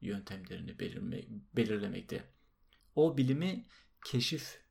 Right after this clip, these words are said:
veya buluş bilimi değil, bir sergileme mantığı olarak düşünmekteydi. Yani bütün bilim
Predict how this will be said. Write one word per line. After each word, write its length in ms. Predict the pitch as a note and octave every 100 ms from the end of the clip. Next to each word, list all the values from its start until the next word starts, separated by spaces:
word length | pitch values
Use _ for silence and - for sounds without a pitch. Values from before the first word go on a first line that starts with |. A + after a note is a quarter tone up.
| _ _ -
veya 460 | A2 A2+ A2+ - B2+
buluş 460 | A#2 A#2+ C3 C3
bilimi 260 | B2 A#2 A#2
değil, 300 | C#3 F#3 - _ _ - _ _ _ -
bir 240 | C#3 C#3
sergileme 640 | C3 - A#2+ A#2 A#2+ C#3 C#3
mantığı 380 | A#2+ A2+ -
olarak 320 | B2 G#2 G2 -
düşünmekteydi. 800 | - - - - - - - - _ _
Yani 320 | B2 B2 B2+
bütün 320 | A#2 - F#3 D3
bilim 340 | A2+ - -